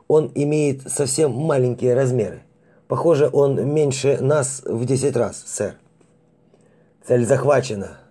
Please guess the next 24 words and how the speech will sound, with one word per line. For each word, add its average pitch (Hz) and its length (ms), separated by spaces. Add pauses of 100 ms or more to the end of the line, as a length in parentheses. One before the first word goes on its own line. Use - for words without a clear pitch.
доложил 104 520
главный 107 400
канонир. 104 500 (500)
"Мы 135 300
надёжно 135 540
удерживаем 123 680
её 113 260
всем, 123 420
что - 300
у 117 40
нас 117 200
есть. 113 400 (480)
Готовы 139 480
дать 127 380
сосредоточенный 123 880
залп, 110 360
сэр. - 320 (560)
Все 151 240
боевые 123 520
рубки 139 540
ждут 110 300
вашей 113 300
команды, 120 520
сэр". 95 260